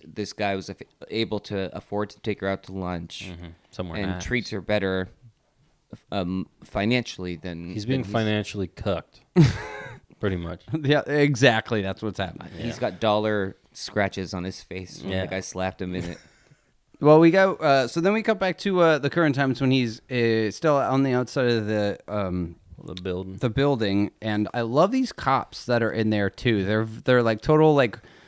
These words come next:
Speaker 3: regular, like, salt of the earth,
Speaker 2: They're
Speaker 3: blue
Speaker 2: big
Speaker 3: collar
Speaker 2: city
Speaker 3: dudes.
Speaker 2: cops.
Speaker 3: Yeah.
Speaker 1: This
Speaker 3: I
Speaker 1: was New York in the eighties.
Speaker 3: Yeah.
Speaker 1: I'm not lying. This is, like, cops that were like, "We don't give a shit. Just fucking,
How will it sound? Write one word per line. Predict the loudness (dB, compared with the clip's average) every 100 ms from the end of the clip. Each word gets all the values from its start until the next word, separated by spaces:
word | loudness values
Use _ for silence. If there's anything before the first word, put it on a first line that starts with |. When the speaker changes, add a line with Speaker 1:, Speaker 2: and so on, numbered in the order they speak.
| -10 2
Speaker 3:
regular, | 4 8 8 8 8 6 4
like, | 0 0 0 -6 -20 _
salt | 0 6 6 6
of | 2
the | 4
earth, | 4 2
Speaker 2:
They're | 4
Speaker 3:
blue | 4
Speaker 2:
big | 6
Speaker 3:
collar | 6 6
Speaker 2:
city | 4 4
Speaker 3:
dudes. | 4
Speaker 2:
cops. | 4 2 -2 -14 -12
Speaker 3:
Yeah. | -4 -2 -2 -2
Speaker 1:
This | -2 0
Speaker 3:
I | 0
Speaker 1:
was | 0 -4 -6
New | -2 2
York | 4 4 2
in | -2
the | -4
eighties. | -6 -8 -6 0
Speaker 3:
Yeah. | 2 2
Speaker 1:
I'm |
not | 0 0
lying. | -2 -2
This | -4 -6
is, | -8
like, | -6 -6 -8 -6
cops | -4 -4
that | -8 -10
were |
like, | -8 -10 -8
"We | -4
don't | -2 -2
give | -4
a | -6
shit. | -6 -4 -4 -4
Just | -8 -8
fucking, | -6 -4 -6 -6 -8